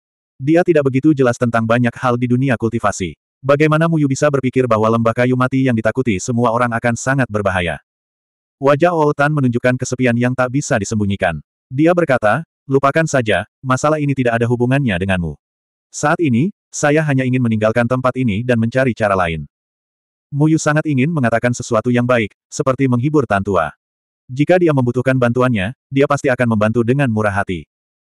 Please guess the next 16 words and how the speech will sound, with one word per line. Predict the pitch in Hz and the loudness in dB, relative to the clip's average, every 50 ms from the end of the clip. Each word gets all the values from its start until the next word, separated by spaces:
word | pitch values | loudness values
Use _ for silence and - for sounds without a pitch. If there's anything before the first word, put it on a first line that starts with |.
| _ _ _ _ _ _ _ _ _ _ | _ _ _ _ _ _ _ _ _ _
Namun, | - 127 127 139 147 143 131 135 147 180 208 - _ _ _ | -4 -2 0 2 2 4 2 2 2 0 -4 -6 _ _ _
setelah | - - 165 - 165 175 | -8 -4 -2 0 2 2
dipikir-pikir, | 180 180 165 151 - 139 127 127 113 - 113 131 170 202 202 - _ _ - | 2 2 0 0 0 -2 0 -2 -2 0 0 0 0 -2 -6 -10 _ _ -6
jika | 135 131 135 135 143 | -2 -2 0 2 2
Tan | - 127 123 127 - | 2 0 0 0 0
Tua, | 120 107 90 85 - - _ _ - | 0 2 0 0 -2 -6 _ _ -6
seorang | - 160 151 139 135 131 127 | -2 0 2 2 2 2 0
kultivator | 135 131 131 - 120 113 123 120 | 0 0 0 0 0 0 0 0
tahap | - 117 107 110 110 | 0 0 -2 -2 -2
jiwa | 113 120 117 110 110 107 | -2 0 0 2 2 2
baru | 117 113 117 | 2 2 2
lahir, | 123 139 143 123 98 87 90 - _ _ - | 2 0 0 0 -2 -4 -6 -10 _ _ -2
tidak | 151 147 147 139 123 | 0 0 2 2 0
dapat | 123 123 117 | 0 0 0
menyelesaikan | 113 107 104 101 107 113 107 123 | 0 0 0 0 0 -2 0 0
masalahnya, | 120 120 120 - 143 139 135 120 101 87 87 113 - | 0 0 0 0 0 0 0 0 -2 -4 -4 -6 -8